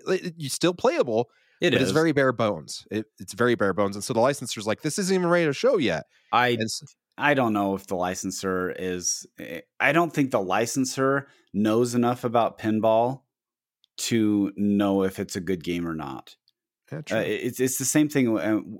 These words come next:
Speaker 2: um, didn't, uh, when we talked to Ed about Rush, I mean, he said Rush contacted him and said, "Hey, we know nothing about pinball. We just wanna make sure it's a good game. So can you help us out?"
Speaker 1: Yeah.
Speaker 2: I,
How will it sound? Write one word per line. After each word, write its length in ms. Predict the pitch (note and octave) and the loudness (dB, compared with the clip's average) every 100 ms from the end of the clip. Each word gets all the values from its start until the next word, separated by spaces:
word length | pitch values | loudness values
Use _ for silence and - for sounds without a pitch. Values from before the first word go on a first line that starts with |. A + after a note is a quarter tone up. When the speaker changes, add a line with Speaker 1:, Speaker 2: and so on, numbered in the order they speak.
| - | 0
Speaker 2:
um, 420 | A2+ G#2 G#2 - G2+ | 2 2 0 -4 0
didn't, 440 | D3 D3 B2+ - _ _ _ _ _ _ | 2 4 2 -4 _ _ _ _ _ _
uh, 340 | G#2+ G#2 G2+ G2 | -2 0 2 0
when 220 | A2+ A#2+ | 2 2
we 80 | B2+ | 2
talked 300 | C3 C3 - | 2 0 0
to 220 | A#2 - | -4 0
Ed 340 | G2+ G2 G2 - | 2 2 2 -2
about 360 | F#2+ F#2 F2+ D#2 | -4 -2 -2 0
Rush, 600 | A2 F2+ A#1+ - - - _ _ _ _ _ | 2 2 -2 -6 -8 -14 _ _ _ _ _
I 100 | G2+ | -2
mean, 180 | G2+ F#2 | -2 -2
he 120 | A2 | -4
said 300 | B2 C#3+ F#2 | 0 0 2
Rush 260 | G#2+ C3 - | 2 2 0
contacted 760 | - A#2+ B2 B2 A#2 A2+ A2 | -4 0 0 2 0 0 -2
him 200 | G#2 C3+ | -2 0
and 100 | A2 | 0
said, 200 | - G#2 E2 | 0 -2 -2
"Hey, 220 | B2 A#2 | 0 0
we 260 | F2+ A#2+ F3 | 0 2 4
know 160 | F3 | 4
nothing 340 | C3+ C3 C3 B2 | 4 2 0 0
about 300 | A2 F#2 - | 0 0 -4
pinball. 580 | A2 G2+ E2+ D#2+ E2 E2 | -4 -2 -2 -2 -4 -2
We 140 | C3 | -4
just 140 | C#3 | 0
wanna 160 | D#3+ D3 | 2 2
make 160 | B2 - | 2 0
sure 140 | A2+ | -2
it's 120 | F#2+ | -2
a 60 | F#2+ | -4
good 240 | F2+ E2 | -4 -4
game. 400 | E2+ D#2+ C#2 G#1 - _ - | -6 -6 -8 -12 -18 _ -8
So 220 | - G#2 | -4 -2
can 160 | G#2 | 0
you 60 | G2+ | 0
help 220 | G#2+ G2+ | 0 -2
us 160 | G2 G2 | -2 -2
out?" 300 | D2+ - - _ _ _ - | -2 -4 -14 _ _ _ -10
Speaker 1:
Yeah. 180 | - - _ | -10 -12 _
Speaker 2:
I, 300 | A#2 A#2+ A2 | 0 0 0